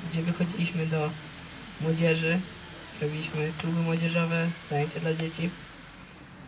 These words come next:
Nie miałem jakiejś tam dużej roli, bo byłem jeszcze młody i dopiero co się nawróciłem,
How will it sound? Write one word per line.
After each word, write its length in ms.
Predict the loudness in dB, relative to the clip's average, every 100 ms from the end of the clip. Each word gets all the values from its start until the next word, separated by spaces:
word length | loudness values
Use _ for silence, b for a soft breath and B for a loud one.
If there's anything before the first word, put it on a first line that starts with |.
| -16 -2
Nie 180 | 2 4
miałem 260 | 4 4 4
jakiejś 220 | 2 2
tam 240 | 4 2
dużej 280 | 2 4 6
roli, 400 | 8 8 6 -2 -2
bo 100 | -2
byłem 280 | 0 0
jeszcze 260 | 0 -2 -2
młody 540 | 0 0 0 2 2 0
i 240 | -2 -4 -6 -10 -10
dopiero 300 | -6 -2 -2
co 120 | -2
się 160 | -4 0
nawróciłem, 600 | 0 0 -2 4 6